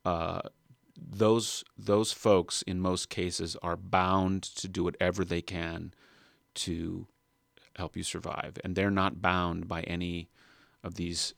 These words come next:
agreements that exist. Those are for, those are in-hospital agreements. Usually, they apply to the,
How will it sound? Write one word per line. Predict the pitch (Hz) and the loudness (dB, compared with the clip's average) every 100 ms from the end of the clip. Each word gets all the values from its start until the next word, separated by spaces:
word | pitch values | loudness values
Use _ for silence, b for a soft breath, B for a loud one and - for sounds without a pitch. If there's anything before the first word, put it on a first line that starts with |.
| _ | _
agreements | - 98 92 80 | -2 0 0 -2
that | 85 | -6
exist. | 87 90 107 - | -6 -2 -2 -2
Those | 87 85 | -2 -2
are | 90 | -2
for, | - 82 - _ | -4 -8 -8 _
those | - 85 | -8 -8
are | - | 0
in-hospital | 104 107 104 104 - 110 110 107 113 b b b b b | 2 2 0 -2 0 2 2 2 -6 b b b b b
agreements. | - 92 104 107 107 | -10 -2 2 2 2
Usually, | 110 - 113 | 0 0 -2
they | 95 | -2
apply | 82 - 87 87 | -4 -2 0 0
to | - | -4
the, | 82 | -8